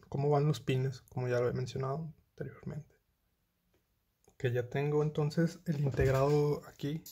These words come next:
a un lado. Y sé que la, la etiqueta o el serigrafiado está del lado correcto.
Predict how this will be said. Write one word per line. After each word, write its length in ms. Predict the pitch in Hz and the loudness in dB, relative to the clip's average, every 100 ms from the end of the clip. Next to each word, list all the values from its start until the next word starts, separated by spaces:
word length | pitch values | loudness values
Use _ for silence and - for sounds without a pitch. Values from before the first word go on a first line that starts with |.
| - | -6
a 60 | 139 | -2
un 160 | 139 | 0
lado. 360 | 139 156 175 - _ _ _ - - _ | 2 0 -4 -12 _ _ _ -20 -20 _
Y 300 | 151 160 170 | 0 0 0
sé 340 | - - 147 - | -4 2 2 2
que 380 | 156 156 - _ _ - | 0 0 -2 _ _ -2
la, 640 | 160 156 156 160 156 - _ _ _ _ - - | 2 4 4 2 0 -6 _ _ _ _ -20 -4
la 80 | 156 | 0
etiqueta 800 | 131 - - 139 139 151 147 - _ _ _ | 0 0 2 2 4 2 0 -8 _ _ _
o 400 | 143 135 131 127 - _ _ _ - | -4 0 -2 -4 -12 _ _ _ -8
el 100 | 139 | -4
serigrafiado 840 | 151 139 143 139 151 151 151 - _ - | 0 0 0 0 2 2 0 -4 _ -20
está 520 | - - 151 147 156 _ - | -18 -4 0 0 -2 _ 0
del 180 | 151 139 | 2 4
lado 200 | 143 - | 4 4
correcto. 560 | 151 151 151 - - | 4 4 0 -8 -10